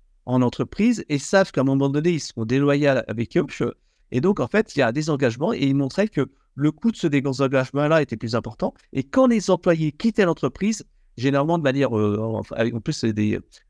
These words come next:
des procédures, euh, légales, machin, blablabla,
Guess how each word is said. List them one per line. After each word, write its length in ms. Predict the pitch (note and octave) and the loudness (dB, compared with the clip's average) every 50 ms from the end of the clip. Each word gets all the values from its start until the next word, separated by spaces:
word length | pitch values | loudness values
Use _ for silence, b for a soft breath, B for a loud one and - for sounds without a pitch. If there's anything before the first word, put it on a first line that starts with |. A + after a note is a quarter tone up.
| _ - | _ -10
des 60 | A#2+ | -10
procédures, 720 | - - A2 A2+ - - - B2 A2 A#2 C3 C3+ A2+ G#2+ G2+ | -4 -2 -2 -2 -2 -2 -2 -2 0 2 2 2 4 4 2
euh, 140 | G2+ G#2 | 2 2
légales, 340 | G#2 G#2+ G#2 G2+ A#2 A#2 A2+ | 0 0 2 4 4 4 4
machin, 240 | A2+ G#2 - - A2+ | 2 -2 -4 -4 -4
blablabla, 580 | G#2 G#2 G2+ G#2+ G#2 G#2+ A2+ A2 C3+ E3 - | -4 -4 -4 -4 -4 -4 0 2 2 2 2